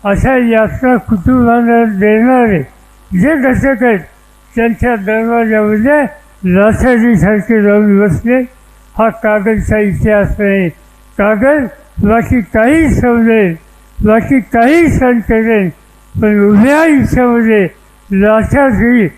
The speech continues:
हा कधी स्वीकारणार नाही. आणि त्या लाचारीची स्वीकार जरी गेली, त्यांना त्यांचा धडा शिकवायचं काम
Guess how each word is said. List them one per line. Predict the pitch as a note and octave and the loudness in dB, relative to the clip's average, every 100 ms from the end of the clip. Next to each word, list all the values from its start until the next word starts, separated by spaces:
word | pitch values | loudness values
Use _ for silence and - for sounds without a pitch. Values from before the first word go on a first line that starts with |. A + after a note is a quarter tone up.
| _ _ | _ _
हा | - C4+ | -2 0
कधी | D4 B3+ A#3 B3 | 0 -2 0 0
स्वीकारणार | - A3 F3 A3 A3 G#3 G#3 G3+ | 0 -2 -2 -2 0 0 0 0
नाही. | G3+ G3 G3 C#4 C4 - - - - - | 0 2 2 0 -2 -8 -20 -20 -12 -2
आणि | G#3 | -2
त्या | F3 B3+ C4+ | 0 0 2
लाचारीची | C4 A#3 A3 - B3+ A3+ A3 F#3 - A3+ F3 - - _ - | 2 2 0 0 0 0 0 -2 -2 -2 -2 -6 -20 _ -8
स्वीकार | D3+ A#3 B3 C4+ C4+ G#3 A3+ G#3 D#3+ - _ _ - | 0 0 0 0 0 0 0 0 -2 -6 _ _ -2
जरी | F#3 B3 D4+ E4+ | 2 2 4 4
गेली, | D4 C#4+ B3+ A#3 G3+ D#3+ _ _ - - | 2 2 2 2 0 -4 _ _ -10 -2
त्यांना | G#3+ A3+ A3 | 0 2 0
त्यांचा | - G#3+ G3 E3 G#3 | 0 0 0 0 0
धडा | F#3+ F#3+ G3 G#3+ | 0 0 2 2
शिकवायचं | G3 - F#3+ G#3+ F#3+ F3+ G3 | 0 0 -2 0 0 0 -2
काम | - G3+ F#3 | -2 0 0